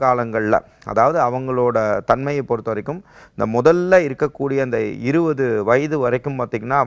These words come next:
வண்டி வாகனத்துல ரொம்ப கவனத்தோட இருக்கக்கூடிய தன்மைகள் வந்து மேஷ லக்னத்துக்காரர்களுக்கு நன்மையை கொடுக்கும். அதே மாதிரி இவங்களுக்கு பொறுத்த வரைக்கும் எப்பயுமே வந்து பார்த்திங்கன்னா, சூரியனும் சந்திரனும் அதே மாதிரி குரு பகவானும் பெரிய யோகத்தை கொடுக்குறாருனும்,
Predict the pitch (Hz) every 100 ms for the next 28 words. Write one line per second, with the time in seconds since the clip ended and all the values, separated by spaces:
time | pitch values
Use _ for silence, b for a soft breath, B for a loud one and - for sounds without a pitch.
0 | 104 113 143 151 139 127 123 117 123 117
1 | 110 131 110 110 131 156 156 147 143 127
2 | 117 123 - 123 117 110 113 113 110 107
3 | 104 117 - b b b - 135 147 143
4 | 127 120 113 113 113 104 101 104 101 151
5 | 117 98 104 120 131 127 110 104 98 98
6 | - B - 117 156 151 160 143 147 175
7 | 170 151 131 117 139 147 135 135 131 117
8 | 135 135 139 123 117 113 110 113 120 123
9 | 131 131 117 113 - b b b b -
10 | 117 123 131 139 170 - 113 123 123 117
11 | 123 160 156 131 120 110 117 151 - -
12 | 123 151 131 123 131 - 117 113 107 110
13 | 107 95 165